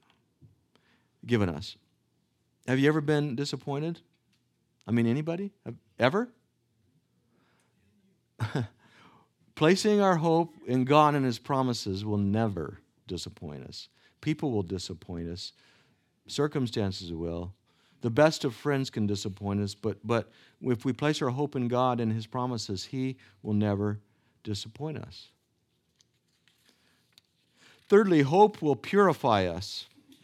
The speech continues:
Hope you'll, will, uh, purify us. First John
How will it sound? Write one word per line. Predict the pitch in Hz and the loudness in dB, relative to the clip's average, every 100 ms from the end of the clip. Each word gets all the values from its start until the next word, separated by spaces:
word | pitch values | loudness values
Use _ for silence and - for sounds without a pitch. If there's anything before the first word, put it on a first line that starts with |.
| 98 | -4
Hope | 151 147 | -4 0
you'll, | 143 110 | -4 -4
will, | 135 127 117 - _ 104 107 - _ | -4 -4 -4 -18 _ -18 -18 -20 _
uh, | 120 104 | -4 -4
purify | 160 160 123 117 92 | -2 -2 0 -2 -2
us. | 85 - - _ _ 107 | -6 -10 -18 _ _ -8
First | 143 123 | -6 -4
John | 151 127 | 0 0